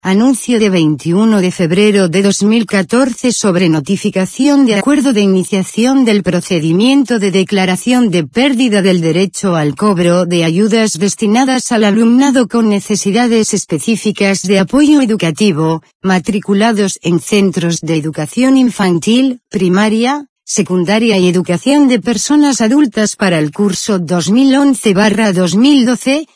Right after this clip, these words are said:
en los expedientes número cero ciento once guion catorce guion setenta y cinco y cero ciento catorce guion catorce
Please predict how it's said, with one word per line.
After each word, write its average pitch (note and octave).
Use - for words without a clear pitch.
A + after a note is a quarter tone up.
en G3+
los F#3
expedientes G#3
número B3
cero C4+
ciento G3+
once -
guion F3
catorce G3+
guion F#3+
setenta F3
y D#3
cinco G3
y F#3+
cero C4
ciento G#3+
catorce G3+
guion F3
catorce G#3